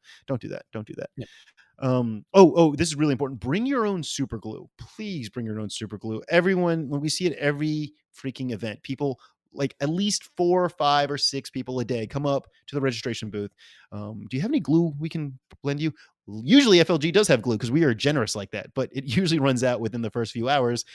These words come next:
Speaker 2: Yeah.
Speaker 1: and we, or, you know, someone takes it and never returns it. So, so yeah, bring your own super glue. We do have a, a mech shop repair station. Yes, we do. Uh, we'll talk about it next. Uh, I guess, I guess I should
Speaker 2: Ooh.
Speaker 1: talk about it now. We have a <laughs> me-, 'cause I don't,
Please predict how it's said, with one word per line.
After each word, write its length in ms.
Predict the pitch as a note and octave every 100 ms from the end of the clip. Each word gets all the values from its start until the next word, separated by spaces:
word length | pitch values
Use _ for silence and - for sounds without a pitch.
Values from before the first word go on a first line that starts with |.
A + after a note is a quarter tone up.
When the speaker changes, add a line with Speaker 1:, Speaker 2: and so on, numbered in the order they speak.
| -
Speaker 2:
Yeah. 80 | A2+ - B2+
Speaker 1:
and 260 | B2+ A#2+
we, 200 | B2 B2
or, 120 | C3+
you 180 | D3 D#3+
know, 60 | C3
someone 180 | B2+ A#2
takes 220 | B2+ -
it 40 |
and 40 | B2
never 160 | A2+
returns 320 | A2+ - G#2
it. 140 | G#2+ -
So, 180 | C3+ A#2 _ - _
so 100 | -
yeah, 80 | D4
bring 220 | F#3+ C#4
your 100 | C#4
own 60 | A3+
super 280 | - G3+ D3
glue. 240 | C3+ A#2+ - - -
We 360 | - C3+ E3 G3+
do 320 | C#3+ C#3 A3+
have 380 | F#3+ F#3 E3+ E3
a, 460 | C#3 C3+ C3 B2 A#2
a 140 | A#2
mech 260 | A2 A#2 -
shop 300 | - F3 F3
repair 320 | C3+ - C3+
station. 400 | D3+ E3 E3+ G3
Yes, 240 | E3 G#3 -
we 80 | C#3+
do. 320 | A3+ A#3 G3+
Uh, 160 | D3 C#3
we'll 120 | D#3
talk 100 | D#3+
about 160 | C3+
it 60 | A#2
next. 280 | C3 - -
Uh, 220 | B2 A2+
I 60 | G#2+
guess, 320 | C#3 - A#2+
I 60 | A#2
guess 160 | F3+ G#3
I 40 |
should 80 | F#3
Speaker 2:
Ooh. 60 | D3+
Speaker 1:
talk 40 |
about 140 | C#3 A2+
it 60 |
now. 200 | C#3+ G#2+ - _ _ C#3
We 100 | D3+
have 180 | G#3
a 240 | F#3+ D3 -
<laughs> 120 | - -
me-, 240 | B2+ F#3
'cause 140 | D3+ D#3+
I 40 |
don't, 140 | F#3